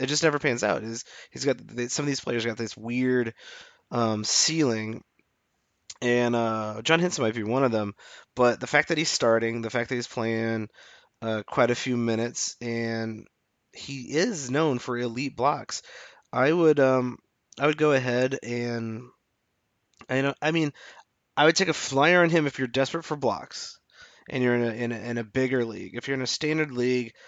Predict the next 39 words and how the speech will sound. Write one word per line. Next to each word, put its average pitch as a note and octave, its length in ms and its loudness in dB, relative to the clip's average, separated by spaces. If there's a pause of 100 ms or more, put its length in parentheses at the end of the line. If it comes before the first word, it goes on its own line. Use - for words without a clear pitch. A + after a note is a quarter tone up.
(120)
I B2+ 80 -10
think C3+ 160 -2
you C3+ 80 0
can C3 80 0
get A#2+ 160 0
blocks A2+ 320 -4
elsewhere A2 500 -2
right G#2 240 -6
now, A#2+ 460 0 (640)
and A2 640 -4 (260)
I, - 100 -6 (280)
I'm D3 140 6
not D3+ 160 6
sure D3 160 4
what's B2 160 2
going A2 180 -2
on G#2+ 140 -2
here, A2 160 -4
so A2 180 -4
we, A2+ 220 -4
we B2 140 -2
have C3 180 -2
to G#2+ 80 -4
wait. G2+ 260 -10
We A2+ 160 -6
have A#2 220 -4
to A2+ 80 -4
wait G#2+ 180 -4
and G#2 120 -10
see G#2 180 -6
what G2+ 140 -6
happens. G2+ 640 -6 (1080)
I G#2+ 80 -2
would A2+ 160 -2
hope A2 380 0 (1400)
Greg C3 340 4
Monroe A2+ 680 0
gets A2+ 400 -4
moved, A2 580 -4